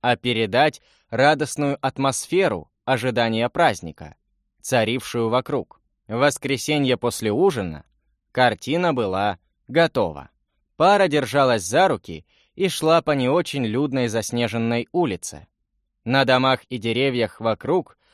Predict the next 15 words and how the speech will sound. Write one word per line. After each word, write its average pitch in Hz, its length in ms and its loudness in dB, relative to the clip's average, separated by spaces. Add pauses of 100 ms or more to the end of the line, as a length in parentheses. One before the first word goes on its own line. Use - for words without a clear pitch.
(180)
было 202 320 4
полно 135 600 2 (320)
праздничных 123 760 0
огней. 110 500 -4 (380)
Кое-где 147 600 2
в 117 60 -2
ближних 120 480 -2
окнах 117 480 0 (300)
можно 180 440 2
было 151 360 2
увидеть 120 540 -2 (220)
украшенные 117 840 0
ёлки 160 560 -2 (320)
или 226 220 0
силуэты 131 800 0